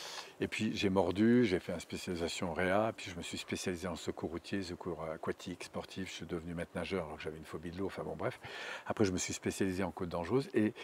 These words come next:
en fait, j'ai engagé à ce moment-là, je pense qu'il y avait une,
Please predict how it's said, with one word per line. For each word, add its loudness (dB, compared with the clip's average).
en 0
fait, 4
j'ai 8
engagé 12
à 4
ce -4
moment-là, 4
je -10
pense -2
qu'il 0
y 4
avait 2
une, 0